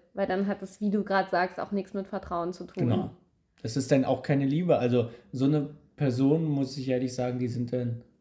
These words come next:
Speaker 2: nicht, die lieben sich selber nicht und dadurch können sie auch andere gar nicht lieben. Und da-, aus diesem Sinne heraus ist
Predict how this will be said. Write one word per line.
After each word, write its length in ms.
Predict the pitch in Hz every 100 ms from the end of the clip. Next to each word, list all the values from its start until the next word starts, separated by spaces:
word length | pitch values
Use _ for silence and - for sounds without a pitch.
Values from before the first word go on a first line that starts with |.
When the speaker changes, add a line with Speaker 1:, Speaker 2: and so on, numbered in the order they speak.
| _ _ _ _ _
Speaker 2:
nicht, 540 | 147 147 135 131 - _ _ _ _ -
die 140 | 170
lieben 200 | 127 151
sich 180 | 156 123
selber 280 | 117 113 160
nicht 180 | 160 156
und 80 | 135
dadurch 260 | 123 123
können 180 | 120 123
sie 120 | 123
auch 260 | 120 117 -
andere 300 | 123 147 139
gar 140 | 113 101
nicht 180 | 107 117
lieben. 240 | 110 104
Und 220 | - 95 113
da-, 140 | 101
aus 160 | 113 -
diesem 420 | 127 127 131 160
Sinne 320 | - 117 131
heraus 380 | 123 113 120 -
ist 340 | - - -